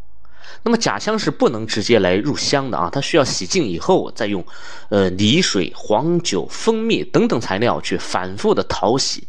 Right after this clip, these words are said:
煎煮啊，数十次才能够入香。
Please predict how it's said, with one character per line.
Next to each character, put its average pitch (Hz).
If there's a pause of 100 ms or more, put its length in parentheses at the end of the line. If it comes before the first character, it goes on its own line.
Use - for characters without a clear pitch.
煎 147
煮 - (220)
啊， 85
数 -
十 -
次 - (220)
才 95
能 87
够 87 (120)
入 92
香。 85